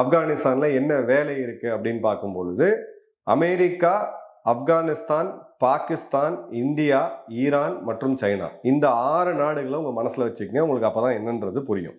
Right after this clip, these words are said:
இது அஃபிஷியல் கன்ஃபர்மேஷன் வரல, ஆனா சி ஏ உடைய டெப்டி சீஃப் அவர் பேசும்போது, "இல்ல, இந்த ஏர்பேஸ், ஆப்கானிஸ்தான்ல இருக்கக்கூடிய இந்த ஏர்பேஸ் எங்களுக்கு ரொம்ப முக்கியமானது,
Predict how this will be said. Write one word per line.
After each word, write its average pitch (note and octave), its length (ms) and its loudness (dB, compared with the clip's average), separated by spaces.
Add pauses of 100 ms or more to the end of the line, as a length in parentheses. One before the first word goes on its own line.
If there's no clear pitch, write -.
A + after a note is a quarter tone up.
இது C3+ 140 6
அஃபிஷியல் G3+ 460 2
கன்ஃபர்மேஷன் D#3+ 640 -2
வரல, B2+ 420 0 (360)
ஆனா D#3+ 200 4
சி F3+ 260 -2
ஏ A3 220 4
உடைய D#3 540 -2 (560)
டெப்டி D3+ 400 0 (120)
சீஃப் - 460 -6 (640)
அவர் F#3 400 4
பேசும்போது, E3 640 2
"இல்ல, E3+ 160 2
இந்த D3 320 2
ஏர்பேஸ், F3+ 400 -2
ஆப்கானிஸ்தான்ல D3+ 800 -2
இருக்கக்கூடிய C3+ 280 -4
இந்த B2 140 -2
ஏர்பேஸ் D3 340 0
எங்களுக்கு B2+ 220 -2
ரொம்ப C3 220 0
முக்கியமானது, B2 640 0